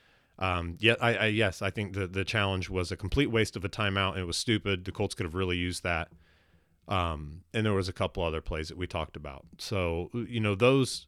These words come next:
I thought were bad decisions, but man, it, er, is coaching kind of like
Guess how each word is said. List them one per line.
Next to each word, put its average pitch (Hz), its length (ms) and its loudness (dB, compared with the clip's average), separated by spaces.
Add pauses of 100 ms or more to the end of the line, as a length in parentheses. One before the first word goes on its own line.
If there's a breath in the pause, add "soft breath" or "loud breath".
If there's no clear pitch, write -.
(160)
I 107 80 4
thought 104 300 4
were 95 220 2
bad 95 440 2
decisions, 98 800 -4 (100)
but 95 240 -2
man, 104 320 0 (1700 soft breath)
it, 143 180 4
er, 139 160 2 (140)
is 143 220 4
coaching 180 500 2
kind 147 240 0
of 123 100 -2
like 117 440 0